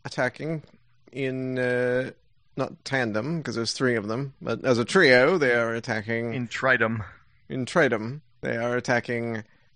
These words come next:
Speaker 1: Shaylee, and she dodges out of the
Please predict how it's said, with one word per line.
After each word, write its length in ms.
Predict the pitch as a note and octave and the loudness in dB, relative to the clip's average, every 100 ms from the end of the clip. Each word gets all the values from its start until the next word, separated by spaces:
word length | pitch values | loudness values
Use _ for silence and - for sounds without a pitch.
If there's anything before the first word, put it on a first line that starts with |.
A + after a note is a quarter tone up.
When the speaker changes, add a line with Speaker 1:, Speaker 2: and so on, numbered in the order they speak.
| - | -16
Speaker 1:
Shaylee, 920 | - - B2+ A#2 D3 A#2 A#2 F3+ E3+ _ _ _ _ _ _ _ - | -14 -6 -4 -2 -2 0 0 -2 -6 _ _ _ _ _ _ _ -10
and 580 | A2 A2 A2 A2 A2 | -4 -2 -2 -4 -6
she 420 | G#2+ - C3+ B2 A#2 | -8 -8 -8 -8 -6
dodges 380 | A#2+ B2 A2 | -4 -4 -2
out 200 | A#2+ A#2+ | -2 0
of 180 | A2+ A#2 | -2 -6
the 500 | - B2 A#2+ A#2 A2 | -6 -4 -2 -4 -6